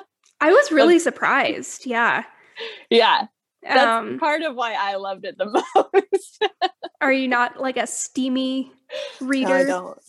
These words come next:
Speaker 2: I don't love the steam. <laughs>
Speaker 1: <laughs>
Speaker 2: I, like, I can handle some of it, or, like, I can handle it, but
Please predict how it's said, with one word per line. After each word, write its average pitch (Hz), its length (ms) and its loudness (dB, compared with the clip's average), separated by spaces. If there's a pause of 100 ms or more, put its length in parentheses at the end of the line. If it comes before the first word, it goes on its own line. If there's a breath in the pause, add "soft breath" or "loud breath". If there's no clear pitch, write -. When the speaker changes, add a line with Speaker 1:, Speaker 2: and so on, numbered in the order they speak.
(100)
Speaker 2:
I 220 100 6
don't 240 220 4
love 214 220 2
the 214 100 2
steam. 180 480 0 (160)
<laughs> 932 80 -8
Speaker 1:
<laughs> - 100 -8
Speaker 2:
I, 330 1000 4
like, 339 200 4
I - 140 6
can 370 160 4
handle 269 800 2 (720)
some 233 220 2
of 247 120 4
it, 262 340 0
or, 220 180 2
like, 214 180 -2
I 233 80 -6
can 226 180 -10
handle 226 380 0
it, 202 160 2 (100)
but 202 260 2